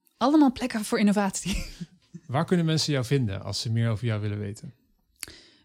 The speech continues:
Speaker 1: Ehm, je kunt op de universiteitspagina kijken, maar ik zou gewoon even naar w w w punt potgrond punt n l gaan. Daar vind je onze projecten. Ehm, op de universiteitspagina van de Rijksuniversiteit Groningen, als je mijn naam intikt, dan, eh,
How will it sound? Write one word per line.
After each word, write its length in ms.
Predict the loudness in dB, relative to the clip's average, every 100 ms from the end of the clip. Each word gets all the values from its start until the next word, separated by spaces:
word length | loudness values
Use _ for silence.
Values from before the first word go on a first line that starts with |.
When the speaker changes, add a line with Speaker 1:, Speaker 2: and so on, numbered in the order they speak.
| _
Speaker 1:
Ehm, 640 | 2 6 8 6 4 2 0
je 500 | 0 2 4 2 0
kunt 320 | 0 -2 -2
op 120 | -4
de 80 | -4
universiteitspagina 760 | -4 -2 0 0 0 0 4 2
kijken, 340 | 4 2 0 -2
maar 100 | -6
ik 80 |
zou 220 | -4 -4 -4
gewoon 180 | -4 -4
even 140 | -4
naar 120 | -4
w 40 | -2 -2
w 120 | -2 -4
w 160 | -4
punt 180 | -4 -8
potgrond 480 | -6 -10 -2 -2 -2
punt 200 | -6 -4
n 140 | -4
l 120 | -4
gaan. 360 | -6 -8 -8 -6
Daar 180 | -8 -8
vind 260 | -8 -10 -12
je 100 | -12
onze 220 | -10 -10
projecten. 600 | -10 -10 -10 -12 -16 -16 _ -20 -20 _ _ _
Ehm, 760 | -6 -4 -2 -4 -4 -4 -6 -10 -10
op 320 | -6 -6 -4
de 140 | -6 -4
universiteitspagina 1080 | -4 -4 -4 -2 -4 -6 -6 -4 -8 -8
van 180 | -8 -8
de 80 | -6
Rijksuniversiteit 580 | -8 -10 -12 -10 -10 -6
Groningen, 400 | 0 2 2 -2
als 120 | -6
je 60 | -6
mijn 120 | -6
naam 220 | -4 -6
intikt, 680 | -6 -8 -8 -12 -10 -12 -12
dan, 400 | -10 -8 -8 -10 -12
eh, 140 | -14